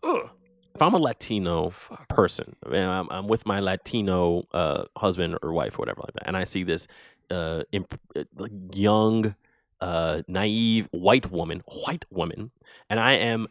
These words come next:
Speaker 2: attempting to steal their children, do you think if I would, you know, let's just say I'm, you know, a dual linguist, right? I can speak two languages. Do you think I'm gonna s-, I think I'm gonna talk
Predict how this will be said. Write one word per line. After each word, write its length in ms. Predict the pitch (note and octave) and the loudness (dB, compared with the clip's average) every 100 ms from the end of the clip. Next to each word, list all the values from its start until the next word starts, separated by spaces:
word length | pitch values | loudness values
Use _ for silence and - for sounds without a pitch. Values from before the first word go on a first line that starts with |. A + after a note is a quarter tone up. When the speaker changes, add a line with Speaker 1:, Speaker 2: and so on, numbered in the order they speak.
| _ | _
Speaker 2:
attempting 480 | G#2+ G#2 B2+ B2 A#2 | -4 -2 -4 -2 -4
to 160 | - G#2+ | -2 -4
steal 420 | - - C3 C3 | -4 2 6 6
their 140 | G#2+ | 6
children, 540 | F#2+ - C#3 A2+ - - - - - | 2 2 4 4 0 -8 -18 -20 -14
do 100 | - | -4
you 80 | A3 | 0
think 300 | C#4+ A4 G4+ - | 4 4 4 2
if 160 | F#3 | 4
I 100 | F3 F3 | 6 8
would, 200 | D3 - _ - | 6 2 _ 4
you 80 | E4 | 4
know, 160 | - - | 4 0
let's 160 | - C#4 | 2 2
just 140 | A3+ | 4
say 180 | - C3+ - | 6 6 6
I'm, 260 | A2+ G#2+ - F2+ G#2 _ - | 4 2 -4 -16 -20 _ -4
you 120 | G#2 | -2
know, 100 | F2+ _ _ | -2 _ _
a 80 | A#2+ | 2
dual 460 | G#2+ E3 D3+ B2 A2+ | 2 4 6 6 4
linguist, 540 | A2 G2 E2 - - - | 2 0 -2 -10 -18 -4
right? 220 | F2+ G2+ - | 0 2 0
I 60 | |
can 80 | - | -4
speak 180 | - A#2 | -6 -2
two 180 | - A2 | 2 2
languages. 600 | G#2 G2 - - - - _ _ _ - | 2 -2 -4 -8 -14 -18 _ _ _ 0
Do 80 | |
you 40 | G3 | 4
think 140 | F4+ | 8
I'm 80 | F#4 | 8
gonna 140 | C#4+ | 8
s-, 180 | G#3 - - | 6 4 2
I 60 | E3+ | 4
think 120 | B3+ | 6
I'm 60 | |
gonna 140 | C4+ E3 | 4 2
talk 480 | - A#2 B2+ - | 0 2 2 2